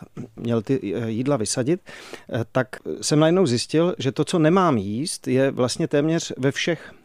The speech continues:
potravinách, který jíte, v polívce, já jsem tam měl cibuli, měl jsem tam mrkev.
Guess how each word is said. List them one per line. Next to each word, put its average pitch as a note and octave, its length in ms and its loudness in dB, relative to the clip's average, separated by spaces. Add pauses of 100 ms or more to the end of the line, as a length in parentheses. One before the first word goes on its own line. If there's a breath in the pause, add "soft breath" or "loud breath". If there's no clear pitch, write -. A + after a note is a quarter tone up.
(320 soft breath)
potravinách, D3+ 560 4
který C#3+ 240 0
jíte, B2+ 380 -4
v - 100 -20
polívce, C3 480 0
já A2 140 0
jsem A2+ 100 -4
tam A2+ 80 0
měl A2+ 140 0
cibuli, B2 480 -2
měl G#2 140 -2
jsem A2 100 -6
tam A2 80 -2
mrkev. A2 380 -4